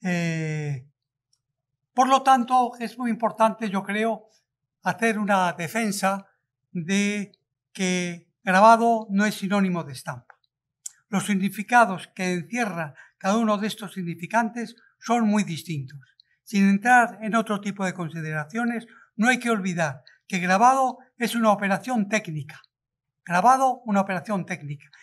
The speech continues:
Y que estampa es un producto artístico,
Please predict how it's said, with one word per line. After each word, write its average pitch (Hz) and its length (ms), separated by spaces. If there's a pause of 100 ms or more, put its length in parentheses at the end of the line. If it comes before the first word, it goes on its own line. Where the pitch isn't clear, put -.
(160)
Y 196 120
que 196 100
estampa 240 540 (260)
es 233 160
un 226 140
producto 240 800
artístico, - 720